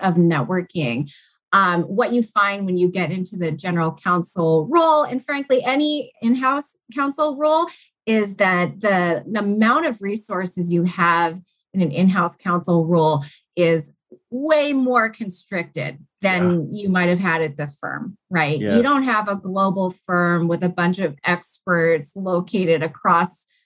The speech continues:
Speaker 1: the globe, right, to, ready
Speaker 2: Right.
Speaker 1: to help you. Um, you don't necessarily have access, depending on your legal department, to, like, Westlaw and
Speaker 2: Right.
Speaker 1: Lexis
Speaker 2: <laughs>
Speaker 1: and Bloomberg and
Speaker 2: Yeah.
Speaker 1: all of those resources that,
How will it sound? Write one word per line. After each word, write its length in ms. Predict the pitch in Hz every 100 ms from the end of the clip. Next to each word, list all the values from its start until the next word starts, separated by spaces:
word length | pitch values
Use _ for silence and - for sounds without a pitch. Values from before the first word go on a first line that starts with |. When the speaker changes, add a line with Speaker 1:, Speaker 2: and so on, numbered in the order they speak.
| _ _
Speaker 1:
the 100 | 214
globe, 680 | 190 208 247 370 233 202 214 208
right, 480 | 214 214 226 - -
to, 200 | 233 180
ready 320 | 202 214 220
Speaker 2:
Right. 80 | 220
Speaker 1:
to 100 | 220
help 300 | 196 196 -
you. 440 | 202 196 185 180 180 - _ _ -
Um, 560 | 214 208 196 190 196
you 160 | 202 208
don't 340 | 202 202 170
necessarily 560 | 220 214 - 214 202 202
have 200 | 226 180
access, 500 | - 185 180 - 190
depending 380 | 196 196 190 180
on 100 | 180
your 100 | 175
legal 240 | 175 170 165
department, 680 | 180 - 175 175 165 160
to, 100 | -
like, 300 | 214 240 240 - _ _ -
Westlaw 960 | 415 - - 247 220 202 185 170 143 -
and 600 | 214 190 180 170 165 185
Speaker 2:
Right. 200 | 339 -
Speaker 1:
Lexis 800 | 262 - 254 220 196 170 180 170
Speaker 2:
<laughs> 40 | -
Speaker 1:
and 280 | 170 196 -
Bloomberg 1000 | 466 480 440 302 285 254 220 202 190 190
and 160 | 202 - -
Speaker 2:
Yeah. 140 | 269
Speaker 1:
all 220 | 269 415
of 120 | 381 247
those 340 | 262 269 - _
resources 1160 | 214 214 233 233 247 220 220 - 220 202 196 190
that, 280 | 185 147